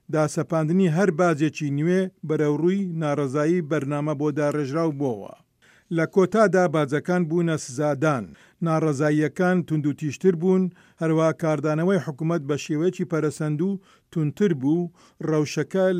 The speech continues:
لە بۆستن بە تایبەتی توند و سەختتر بوو. کۆتا ڕق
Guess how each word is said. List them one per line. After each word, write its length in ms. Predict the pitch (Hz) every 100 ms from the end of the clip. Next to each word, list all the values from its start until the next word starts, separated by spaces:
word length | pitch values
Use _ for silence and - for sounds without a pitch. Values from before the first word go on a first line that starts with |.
| 156
لە 140 | 151 143 131
بۆستن 440 | 151 135 185 196 180 _ _ 147
بە 100 | 139 202
تایبەتی 540 | 180 170 160 156 180 180 -
توند 220 | 185 175
و 140 | 175 -
سەختتر 440 | 156 - - 180 139
بوو. 240 | 110 98 85 _ _ -
کۆتا 360 | 165 151 175 185 180
ڕق 160 | 196